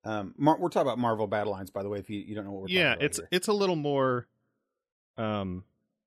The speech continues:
Speaker 1: It's an app that you can buy on
Speaker 2: It's a little more interesting than I thought it would be,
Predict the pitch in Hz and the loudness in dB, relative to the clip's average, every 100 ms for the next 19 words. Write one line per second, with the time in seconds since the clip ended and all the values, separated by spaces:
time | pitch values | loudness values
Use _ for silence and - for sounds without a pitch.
0 | _ - 156 110 98 - _ - 98 104 | _ -2 0 0 -4 -10 _ -18 -14 -12
1 | 92 90 85 87 - _ _ _ - - | -10 -10 -12 -16 -20 _ _ _ -18 -12
2 | - - 165 170 165 143 131 131 120 117 | -8 -4 -2 0 0 0 0 0 -2 -4
3 | 110 - 104 101 95 95 95 - _ _ | -6 -4 -4 -4 -6 -6 -8 -12 _ _
4 | _ _ _ 104 - 98 85 82 - - | _ _ _ -10 -4 -4 -4 -10 -16 -20